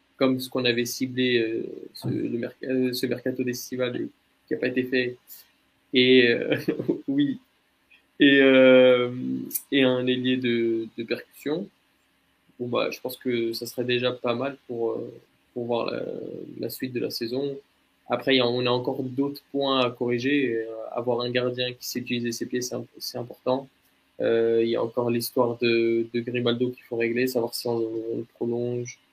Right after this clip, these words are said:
s'il veut bien renouveler ou s'il faut qu'on aille chercher un, un, un arrière gauche titulaire. Et, euh, et voir aussi, je pense qu'il va falloir dégraisser au poste de, de défenseur central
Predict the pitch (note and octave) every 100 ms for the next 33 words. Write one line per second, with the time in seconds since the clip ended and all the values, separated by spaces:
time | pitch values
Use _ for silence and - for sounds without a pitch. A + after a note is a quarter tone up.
0 | _ - - A#2 A#2 A#2 A#2+ A#2 A#2+ A#2+
1 | A#2 A#2 A#2 - B2+ A#2+ A#2 A#2 A2+ A#2+
2 | A#2+ - - A#2+ A2+ - _ _ _ _
3 | _ A#2+ A2+ A#2+ A#2 - A#2+ A#2+ A#2 A#2+
4 | A#2 A#2 - A#2 - A2+ B2+ - _ _
5 | _ _ _ _ - - - - A#2 A2+
6 | G#2 G#2+ A2 A2 - - - - - -
7 | - - - B2+ B2 A#2+ A#2 A2 - -
8 | C3 - B2 B2 A#2+ B2 A#2 A#2+ A#2+ B2+
9 | A#2+ B2 B2 A#2+ A#2+ - - _ - -
10 | - - A#2 A#2+ B2+ B2+ - - - C3+